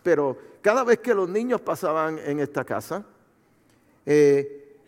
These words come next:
el perro ladraba, parecía con más furia y con más furia. Y aunque la cadena lo detenía, los niños comenzaron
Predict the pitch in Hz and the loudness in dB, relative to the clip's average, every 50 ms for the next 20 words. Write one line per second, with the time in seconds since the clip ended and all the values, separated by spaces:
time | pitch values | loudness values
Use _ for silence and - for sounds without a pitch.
0 | _ _ _ _ _ _ _ _ _ _ _ _ _ _ _ _ _ _ _ _ | _ _ _ _ _ _ _ _ _ _ _ _ _ _ _ _ _ _ _ _
1 | _ _ _ - 151 143 - 202 202 202 208 196 180 170 170 160 151 156 151 151 | _ _ _ -6 -6 -2 0 0 2 2 2 2 0 0 -2 -2 -2 -2 -2 -2
2 | 165 170 175 170 - 165 135 139 - - 165 160 - 156 135 156 147 - - - | -4 -4 -6 -4 -4 -4 -4 -4 -4 -4 -4 -4 -4 -6 -8 -8 -10 -10 -10 -8
3 | 143 127 117 117 110 104 - - _ _ _ _ _ _ _ _ _ _ _ _ | -8 -8 -6 -8 -10 -10 -12 -18 _ _ _ _ _ _ _ _ _ _ _ _
4 | _ _ _ _ _ _ _ _ _ _ _ 123 - 143 139 139 147 143 - 151 | _ _ _ _ _ _ _ _ _ _ _ -10 -8 -6 -6 -6 -6 -8 -8 -6
5 | 143 135 120 123 123 120 - - _ _ _ _ _ _ _ _ _ _ _ - | -6 -6 -4 -6 -8 -10 -16 -20 _ _ _ _ _ _ _ _ _ _ _ -16
6 | _ 165 185 190 185 180 185 190 185 175 165 170 156 - - - _ _ _ _ | _ 0 0 0 0 -2 -2 -2 -2 -2 -2 -4 -8 -12 -18 -20 _ _ _ _
7 | _ _ _ _ _ - 156 175 175 - - 165 160 185 214 247 269 269 269 277 | _ _ _ _ _ -2 -2 -2 0 -2 -4 -2 0 0 0 0 0 -2 -2 -2
8 | 262 247 226 214 - - 208 170 156 147 135 131 170 202 180 - - _ _ _ | 0 0 0 0 0 0 -2 -2 -2 -2 -4 -4 -6 -8 -10 -14 -20 _ _ _
9 | _ _ _ _ _ _ _ _ _ _ _ _ _ _ _ _ _ _ _ _ | _ _ _ _ _ _ _ _ _ _ _ _ _ _ _ _ _ _ _ _
10 | _ _ _ _ _ - _ - 160 185 185 202 233 254 247 240 233 220 - - | _ _ _ _ _ -16 _ 0 2 4 4 4 4 4 2 2 0 0 -2 -6
11 | - - - - - _ _ _ _ _ - 208 196 190 175 151 - 208 208 214 | -10 -14 -16 -18 -20 _ _ _ _ _ 0 0 2 0 0 0 2 2 4 4
12 | 220 214 220 208 208 196 185 190 | 4 2 2 0 -2 -4 -4 -6